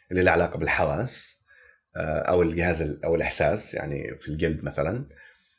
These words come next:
آم، أو اللي لها علاقة بجهاز الحركة. بس كمان في، في، آه، يعني يمكن، آه، أمثلة أخرى أكثر ندرة.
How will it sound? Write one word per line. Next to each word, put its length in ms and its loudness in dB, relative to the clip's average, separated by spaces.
آم، 440 -2
أو 380 2
اللي 360 2
لها 100 4
علاقة 280 2
بجهاز 520 0
الحركة. 480 -4
بس 160 2
كمان 220 4
في، 320 2
في، 320 2
آه، 220 2
يعني 220 4
يمكن، 400 0
آه، 280 2
أمثلة 300 4
أخرى 240 2
أكثر 640 2
ندرة. 680 0